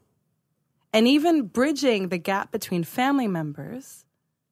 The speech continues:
and the patients. What is unspoken?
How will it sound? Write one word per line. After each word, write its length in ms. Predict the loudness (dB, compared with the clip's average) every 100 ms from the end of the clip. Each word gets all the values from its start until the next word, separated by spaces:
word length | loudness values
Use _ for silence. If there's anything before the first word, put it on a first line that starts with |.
| _ _ _
and 120 | -4
the 40 | -4
patients. 920 | -2 -2 -2 -6 -6 -6 -14 -20 -20 _ _ _ _ _ _ _ _ _ _ _ _ -10
What 260 | 0 2
is 140 | 2 0
unspoken? 920 | -2 -2 0 -2 -2 -10 -10 -10